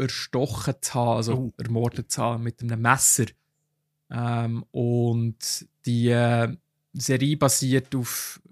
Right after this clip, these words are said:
Speaker 1: wahren Begebenheiten, also nicht jetzt konkret der Fall, sondern, äh, es basiert auf der Tatsache, dass in England, dass es immer wie mehr konkrete Messermorde gibt,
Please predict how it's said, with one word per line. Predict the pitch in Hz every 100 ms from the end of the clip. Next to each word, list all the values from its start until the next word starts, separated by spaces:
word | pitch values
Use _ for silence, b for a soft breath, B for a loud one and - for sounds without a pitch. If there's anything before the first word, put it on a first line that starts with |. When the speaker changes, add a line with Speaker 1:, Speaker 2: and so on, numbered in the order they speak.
| _
Speaker 1:
wahren | 120 127 135 139
Begebenheiten, | 127 127 143 160 165 156 147
also | 127
nicht | 135 135
jetzt | - -
konkret | 143 120 131 127 -
der | 123 127
Fall, | - 135 143 170 170
sondern, | - - 127 123 127 123 123 127 - _ - -
äh, | 120 117 - -
es | -
basiert | - 127 135 147 127
auf |
der | - -
Tatsache, | 135 151 - 139 -
dass | 127 -
in | 123
England, | 135 151 151 147 165 170
dass | 127
es | 120
immer | 131 139 143
wie | 135 135
mehr | 127 131 139 131 _ _ _ _ _ _ _ _ _ -
konkrete | 131 120 147 139 -
Messermorde | 127 127 151 - 151 147 156 180 -
gibt, | - 165 175 -